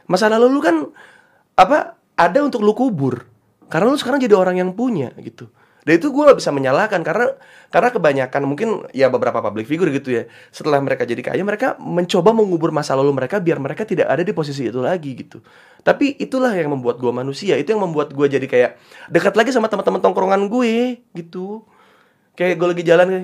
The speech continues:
nyapa-nyapa, terus kayak, "Si anjing ngapain lu di sini?" gitu. Ya, biasa lah, motor-motoran aja. "Sini, ke-, sama anak-anak deh tuh, pada nongkrong di sini."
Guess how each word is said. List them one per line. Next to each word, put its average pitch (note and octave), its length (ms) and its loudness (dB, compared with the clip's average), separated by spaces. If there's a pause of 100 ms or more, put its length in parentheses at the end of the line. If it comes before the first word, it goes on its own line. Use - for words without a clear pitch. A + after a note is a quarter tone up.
(140)
nyapa-nyapa, D#3+ 560 -2
terus F#3 100 -8
kayak, E3+ 200 -2 (520)
"Si E3+ 160 -4
anjing D#3 400 0
ngapain F3+ 340 2
lu C#4+ 120 2
di C#4 100 2
sini?" D4 280 0
gitu. A#3 180 -6 (720)
Ya, B2 160 -4
biasa G3 320 0
lah, D4+ 80 -2
motor-motoran F3 720 2
aja. B3+ 160 -2
"Sini, C#4+ 240 -6 (400)
ke-, - 160 -16
sama G#3+ 320 2
anak-anak B3 320 4
deh D4 160 2
tuh, A3 160 0
pada F#3+ 160 4
nongkrong G#3+ 320 4
di - 20 -10
sini." A#3+ 140 0